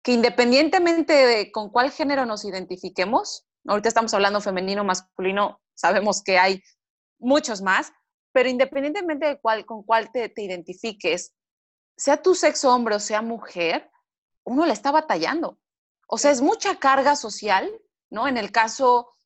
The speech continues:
eh, eh, eh, de seguir un rol femenino en el que, pues, te tienes que ver bonita todo el tiempo, todo el tiempo arreglada,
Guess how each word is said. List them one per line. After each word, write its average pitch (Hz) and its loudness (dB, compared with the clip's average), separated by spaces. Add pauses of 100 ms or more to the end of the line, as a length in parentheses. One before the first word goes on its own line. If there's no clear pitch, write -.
(120)
eh, 202 -4
eh, 202 -6
eh, 196 -6
de 208 -4
seguir 226 -6
un 262 0
rol 240 -6
femenino 226 -8
en 220 -4
el 196 -6
que, 190 -6
pues, 185 -20
te 202 -14
tienes 214 -8
que 202 -6
ver 208 2 (320)
bonita 233 0
todo 226 4
el 220 -2
tiempo, 214 -4
todo 214 0
el 214 -2
tiempo 214 -4
arreglada, 196 2